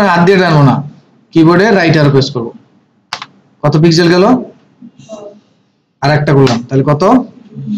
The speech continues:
বিশ, এই একটা তিরিশ, বুঝছি? তাহলে এই পাশ থেকে তিরিশ, এক, দুই,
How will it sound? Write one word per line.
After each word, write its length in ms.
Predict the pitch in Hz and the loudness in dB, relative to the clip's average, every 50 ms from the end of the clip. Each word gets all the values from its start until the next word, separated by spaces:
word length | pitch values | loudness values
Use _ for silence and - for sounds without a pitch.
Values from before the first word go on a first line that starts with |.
| 101 - - - _ _ _ _ _ _ _ - | -10 -12 -16 -20 _ _ _ _ _ _ _ 0
বিশ, 240 | 143 139 127 123 - - - _ _ _ - | 2 2 2 2 0 -4 -10 _ _ _ -6
এই 60 | 143 143 139 | -4 -2 -2
একটা 180 | - - - 233 254 240 - - - | -2 -2 -2 -2 -2 -2 -4 -10 -20
তিরিশ, 260 | - - - _ - - - - | -20 -20 -20 _ -20 -20 -10 -2
বুঝছি? 280 | - 151 147 147 202 233 269 277 - - - _ _ _ _ _ _ _ _ _ _ _ _ | -2 -2 0 2 2 0 0 0 -4 -12 -16 _ _ _ _ _ _ _ _ _ _ _ _
তাহলে 160 | - 180 190 196 | -2 0 2 2
এই 40 | 208 202 | 2 2
পাশ 100 | 226 220 196 214 | 2 0 0 0
থেকে 120 | 226 220 208 - | 0 0 2 2
তিরিশ, 240 | 208 196 226 220 - - - - _ _ _ _ _ _ _ _ _ _ _ _ _ _ _ _ _ _ _ _ _ _ _ _ _ _ _ _ _ _ _ _ - - - 139 | 2 0 0 -2 -4 -10 -12 -16 _ _ _ _ _ _ _ _ _ _ _ _ _ _ _ _ _ _ _ _ _ _ _ _ _ _ _ _ _ _ _ _ -16 -10 -6 -6
এক, 60 | 156 160 151 139 | -6 -4 -2 0
দুই, 140 | 147 185 | 0 0